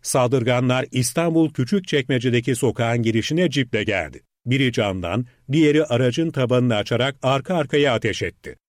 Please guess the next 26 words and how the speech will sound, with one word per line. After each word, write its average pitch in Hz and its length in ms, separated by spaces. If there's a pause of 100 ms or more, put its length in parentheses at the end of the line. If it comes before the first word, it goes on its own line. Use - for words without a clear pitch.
(160)
O 139 120
anlarda 120 640
bölgede 123 540
ak 165 240
Parti 151 360
Küçükçekmece 147 840
ilçe 131 440
başkan 113 320
adayı 120 420 (260)
Aziz 139 420
Yeniay 147 440
seçim 165 360
çalışması 135 540
yapıyordu. 90 600 (320)
Bir 156 220
dernek 143 360
binasına 131 480
girmişti. 87 560 (280)
Kurşunlar 147 540
sokaktaki 147 680
bir 135 140
kadının 120 480
ağır 143 280
yaralanmasına 131 720
neden 98 260
oldu. 87 340